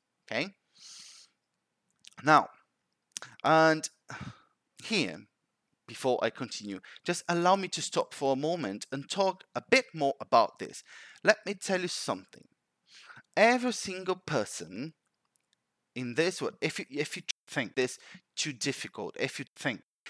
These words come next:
the listening skill too difficult, let me say to you that every single person in this world who had to learn English once has passed through this.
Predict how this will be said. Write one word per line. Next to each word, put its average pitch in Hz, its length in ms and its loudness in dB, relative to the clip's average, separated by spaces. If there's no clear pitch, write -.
the 110 80 6
listening 117 580 -2
skill - 320 -8
too 170 180 -4
difficult, - 580 -8
let 143 200 -2
me 165 60 -10
say 147 200 -4
to - 180 -10
you 107 160 -10
that 101 180 -2
every 175 220 0
single 185 320 -2
person 139 580 -4
in 127 200 -4
this 170 360 -2
world 113 600 2
who 135 100 -12
had 160 480 2
to 127 120 -4
learn 120 380 6
English 135 720 -4
once 92 500 -6
has - 220 -6
passed 156 500 2
through 98 160 -10
this. 151 520 -4